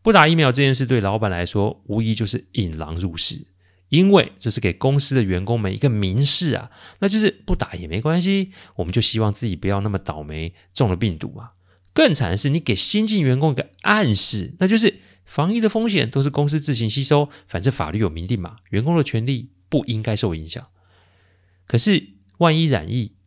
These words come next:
公司不但不能营业，还，而且还要支出更多的成本来运营公司，杀头的生意有人做，赔钱的生意可是没人做啊。更不要论万一有劳资争议，那又会是另外一个成本上的消耗。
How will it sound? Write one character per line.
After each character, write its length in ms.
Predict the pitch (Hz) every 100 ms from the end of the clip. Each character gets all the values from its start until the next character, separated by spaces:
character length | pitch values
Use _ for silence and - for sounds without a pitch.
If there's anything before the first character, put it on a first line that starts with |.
| -
公 180 | 139 147
司 180 | 156
不 120 | 147 107
但 200 | 107 101
不 160 | -
能 160 | 95 85
营 200 | 90 87
业， 260 | 110 107 _ _ _ -
还， 180 | - 127
而 160 | 180
且 220 | 208 - 98
还 140 | -
要 80 | 107
支 140 | 131
出 140 | 123 156 -
更 180 | 269 190
多 160 | 185
的 40 | 135
成 220 | - 123
本 120 | 110
来 140 | 85
运 360 | 98 190 147 95
营 220 | - 95 92
公 200 | 113 113
司， 240 | 107 107 - - _
杀 340 | - - 185 196
头 140 | 135
的 80 | 123
生 200 | 123 127
意 80 | 110
有 120 | 85
人 120 | 87
做， 280 | 107 92 -
赔 220 | - 113
钱 140 | 120 104
的 100 | 104
生 200 | - 104
意 160 | 95
可 220 | 87 -
是 140 | 85 107
没 220 | 82 78
人 180 | 78 78
做 200 | 95 82
啊。 140 | - _ _ _ - - _ _
更 320 | - 185 113 87
不 80 |
要 140 | 87 117
论 320 | 120 117 113
万 200 | 107 98
一 80 | 107
有 140 | 90
劳 180 | 78 80
资 140 | 82
争 220 | 98 92 98
议， 220 | 90 -
那 120 | - 160
又 140 | 156
会 120 | 156
是 140 | 143 151
另 220 | 165 156
外 140 | 151
一 20 |
个 80 | 120
成 240 | 123 113 110
本 140 | 90
上 160 | 107 101
的 100 | 85
消 260 | - 95
耗。 260 | 104 90